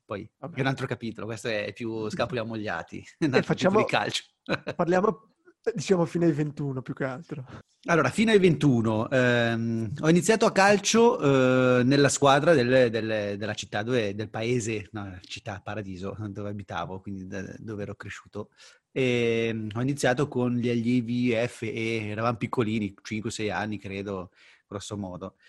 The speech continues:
Speaker 1: Poi da lì c'è stato, mm, un gemellaggio con Carona, quindi comunque sempre gli allievi, finché a un certo punto sono andato a Lugano. Eh, quindici, sedici anni, no, quattordici, quindici anni, da lì ho fatto tutte le trafile, under quindici, under diciotto, under ventuno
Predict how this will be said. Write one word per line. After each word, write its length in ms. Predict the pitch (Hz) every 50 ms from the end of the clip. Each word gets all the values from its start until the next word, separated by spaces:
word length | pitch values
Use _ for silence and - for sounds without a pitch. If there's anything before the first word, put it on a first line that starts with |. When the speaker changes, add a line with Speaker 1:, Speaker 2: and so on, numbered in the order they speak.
| - - - - - _ _
Speaker 1:
Poi 120 | - 185
da 80 | 160 170
lì 220 | 170 175 165 156
c'è 140 | 147 147 143
stato, 560 | 131 147 143 143 139 135 131 131 131 127 127 120
mm, 240 | 123 120 120 120 120
un 80 | 131
gemellaggio 480 | 127 135 131 135 139 139 139 135 127 127
con 240 | - 139 135 135 -
Carona, 460 | - 139 135 139 139 143 135 123 113
quindi 480 | 120 123 117 113 113 113 110 107 104
comunque 280 | 98 - 113 123 120 110
sempre 320 | - 117 113 - 113 110 110
gli 140 | 110 110 117
allievi, 560 | 113 113 117 117 113 110 101 113 131 233 - _ _ _ _ _ _ _ _ - -
finché 220 | - 160 147 156 185
a 20 |
un 40 | 151
certo 140 | 175 170 208
punto 200 | 185 202 190 202
sono 280 | 175 - 151 147 170 175
andato 340 | 151 135 123 123 - - 135
a 60 | 123
Lugano. 560 | 120 120 120 113 110 98 92 95 98 95 - _ _ _ _ _ _ _ _ _ _ -
Eh, 840 | 107 107 107 107 107 107 104 104 107 107 107 107 107 104 104 101 -
quindici, 440 | - 120 120 117 120 117 - - 110
sedici 340 | - 120 113 117 110 -
anni, 160 | 113 110 113 127
no, 140 | 131 113
quattordici, 580 | - 139 131 - - 135 131 135 127 120 - 127
quindici 380 | - - 127 123 123 120 - 120
anni, 340 | 110 110 113 113 113 117
da 80 | 107 113
lì 60 | 107 117
ho 40 |
fatto 180 | - - 120 120
tutte 160 | - - -
le 80 | 127 120
trafile, 580 | - 120 113 - 120 110 107 104 101 101 104
under 220 | 104 107 107 107 107
quindici, 340 | - 120 120 117 107 - 117
under 180 | 107 107 107
diciotto, 760 | 101 113 110 - 127 120 117 117 110 - - 117 113 113 113 113
under 260 | 113 113 113 113 117
ventuno 580 | 107 123 117 - - 139 131 131 135 131 -